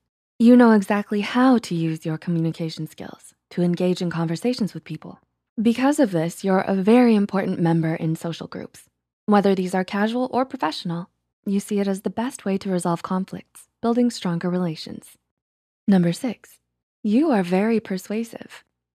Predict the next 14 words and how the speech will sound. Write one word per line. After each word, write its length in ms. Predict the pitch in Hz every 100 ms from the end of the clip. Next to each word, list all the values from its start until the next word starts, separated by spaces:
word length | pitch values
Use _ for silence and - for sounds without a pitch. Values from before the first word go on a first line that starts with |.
| -
How 260 | - 277 311
easily 480 | 202 185 175 151 165
can 340 | - - 170
you 280 | 165 185 196
convince 520 | - 175 160 180 208
people? 440 | - 180 - - _ _ _ _ _ _ _ _
Being 240 | 233 254 262
very 220 | 190 190
persuasive 720 | - 185 - 185 - 175 185
can 140 | - 196
be 160 | 185
a 60 | 180
telling 420 | - 262 285 254
sign 440 | - 156 156 180